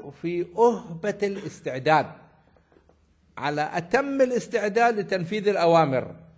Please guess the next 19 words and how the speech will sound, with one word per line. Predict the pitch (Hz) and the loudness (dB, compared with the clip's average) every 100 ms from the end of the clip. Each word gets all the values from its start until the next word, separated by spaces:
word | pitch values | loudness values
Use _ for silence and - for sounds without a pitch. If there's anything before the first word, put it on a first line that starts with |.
| _ _ _ _ | _ _ _ _
هذا | 131 160 160 175 | -4 -2 -2 -4
يصف | 175 147 131 151 120 - | -4 -4 -2 -4 -4 -10
صف. | - 131 - - _ _ _ _ _ _ _ | -2 -2 -2 -18 _ _ _ _ _ _ _
شايف | - 131 160 160 | -6 -2 -2 -4
أول | - 139 135 | -2 0 0
الصبح | 139 160 156 131 | -2 -2 -4 -2
لما | 139 139 135 131 - - _ _ _ _ | -4 -2 -2 -4 -8 -20 _ _ _ _
ال-، | 127 123 123 120 120 117 113 113 - - 50 92 - 139 | -8 -6 -4 -2 0 -2 -4 -6 -10 -12 -12 -12 -10 -4
يروحون | 139 139 147 - 151 147 | -2 0 -2 -2 -2 -2
المتطوعون | 131 120 117 117 113 110 - - 135 - 131 123 120 156 135 | -2 -6 -6 -6 -6 -10 -14 -14 -14 -2 0 0 0 -2 -2
للتدريب، | 117 117 123 127 190 202 202 - - - - - | -6 -4 -2 0 2 2 0 -6 -20 -20 -18 -2
أول | 165 180 175 | 2 4 2
شيء | 180 | 2
يسوي | 160 - 156 | -2 0 0
لهم | 170 170 | 2 0
صفوف | 160 143 139 185 190 185 - - _ _ - | -2 -4 -2 0 0 -2 -14 -20 _ _ -4
ويسوي | 139 165 175 160 135 170 185 156 | 0 0 0 -6 -6 -2 0 2
لهم | 160 147 | 0 -2
هذه، | 151 147 151 165 | -4 -4 -4 -8